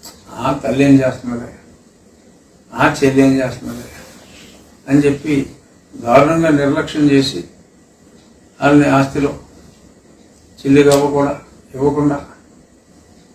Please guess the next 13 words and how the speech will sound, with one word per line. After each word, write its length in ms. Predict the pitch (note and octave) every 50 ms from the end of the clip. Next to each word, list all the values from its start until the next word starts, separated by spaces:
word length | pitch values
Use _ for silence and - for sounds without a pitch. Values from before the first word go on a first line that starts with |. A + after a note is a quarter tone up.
| _ _ - - - - _ _ - _ - -
అది 140 | A#2+ A#2+ A#2
దేవ 240 | B2 B2+ C#3+ D#3+ D3+
సినిమాలో 560 | C#3 - D3+ D3 C#3+ C#3+ C#3 C3+ C3+ C3+ - - - - _ _ _ _ _ _ _ _ _ _ - _ _ _ _ _ _ _ _ _ _ _ - - - - - _ _ _ _ _ _ - - _ _ _ _ _ _ - - - _ _ _ _ _ _ _ _ _ _ _ _ _ _ _ _ _ C#3
మోహన్ 280 | C#3 C#3 C#3+ D3 D3
బాబు 280 | C#3 C#3 C#3 C3+ C3+ C3+
గారు, 340 | C3+ C3 B2 A2 - - - _ _ _ _ _ _ _ _ _ _ _ _ _ _ _ _ _ _ _ _ _ _ _ _ _ _ _ _ _ _ _ _ _ -
మోహన్ 280 | C3+ C3 C3+ C#3 C#3 C3+
బాబు 280 | C3+ C3+ C3+ - C3 C3+
గారు 200 | C#3 C#3 C#3+ - - - - C#3
గోపాలరావు 680 | D3 D3 D3 D#3+ D#3 D3 C#3 C#3 C#3 C#3 C#3 - - D3
చెప్పారు, 400 | C3+ - - - C3+ B2+ B2 B2
రావు 240 | C3 C3+ C3+ C3+
గోపాలరావు. 460 | B2+ B2 - - B2+ A#2 - - -